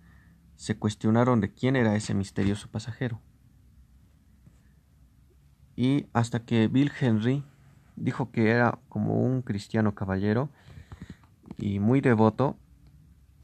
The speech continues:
y dice que,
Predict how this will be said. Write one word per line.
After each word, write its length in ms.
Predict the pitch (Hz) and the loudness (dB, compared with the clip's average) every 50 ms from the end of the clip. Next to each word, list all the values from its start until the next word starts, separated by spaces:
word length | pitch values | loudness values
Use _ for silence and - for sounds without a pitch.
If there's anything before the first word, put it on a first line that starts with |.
| - - - - - - - - - - - - - _ | -20 -20 -20 -20 -20 -20 -20 -20 -20 -20 -20 -20 -16 _
y 960 | - - 104 101 101 98 98 98 95 95 95 95 98 98 98 98 95 95 95 | -2 0 0 2 2 0 0 0 0 0 0 0 0 0 0 -2 -2 -2 -2
dice 360 | 107 117 117 - - 113 110 | -2 -4 -4 -2 -6 -6 -6
que, 380 | - - 104 107 113 123 131 | -2 -2 0 0 0 0 -2